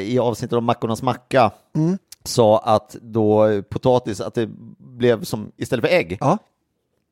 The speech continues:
Speaker 1: För att det var då med kaviar och så, så blev det som det. Och att vi sa att det konsistensmässigt och, eh, lite smakmässigt. För då var då ägg, om man ska vara helt då vegansk,
Speaker 2: Mm.
Speaker 1: blir det väl.
Speaker 2: Ja.
Speaker 1: Eller lacto-ovo-vegan eller något sånt där. Jag vet inte.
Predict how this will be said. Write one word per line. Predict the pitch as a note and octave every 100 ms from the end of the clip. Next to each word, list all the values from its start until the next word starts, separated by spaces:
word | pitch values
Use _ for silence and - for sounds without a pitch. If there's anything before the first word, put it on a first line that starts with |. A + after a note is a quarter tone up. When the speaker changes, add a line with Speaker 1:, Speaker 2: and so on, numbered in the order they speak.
| _ _ _ _ _ _ _ _ _ - -
Speaker 1:
För | B2 A2
att | G#2+ -
det | A2
var | G#2+ G2+ F#2+
då | G2
med | G2 F#2 F2+
kaviar | G#2 F#2+ F#2
och | F2
så, | G2 E2
så |
blev | G2 F2+
det |
som | -
det. | F2 E2+ - - - _ _ _ _ _ _
Och | C#3
att | A2+
vi | B2
sa | C3
att | A2+
det | A#2
konsistensmässigt | A2+ G#2 A2 A#2+ G2+ A#2 A2+ A#2 A2+ G2
och, | G2 -
eh, | A#2+ A#2+
lite | C3+ D#3+
smakmässigt. | D3 A2+ A2 G2+ -
För | -
då | B2+
var | C#3 D#3 F3 - _
då | - C#3 - _ -
ägg, | F3 C3 -
om | - C3
man | C3+
ska | - C#3
vara | C3
helt | C3+ F3 D#3 - -
då | B2+ B2+ B2 A#2+
vegansk, | G#2+ C3 A#2 D#3+ D3+ G2+ A#2 -
Speaker 2:
Mm. | D3+ F3 G3
Speaker 1:
blir | A#2 G#2+
det |
väl. | G2 F#2 F#2+ B2+
Speaker 2:
Ja. | C3 C#3
Speaker 1:
Eller | A#2 A#2
lacto-ovo-vegan | A#2 A#2+ - - B2 B2+ B2+ G2+ G#2+ G#2+ A2 G#2+ D3 C#3 B2
eller | A2+
något | G#2 F#2
sånt | F#2+
där. | D#2 E2
Jag | G#2+
vet | A2
inte. | F#2 -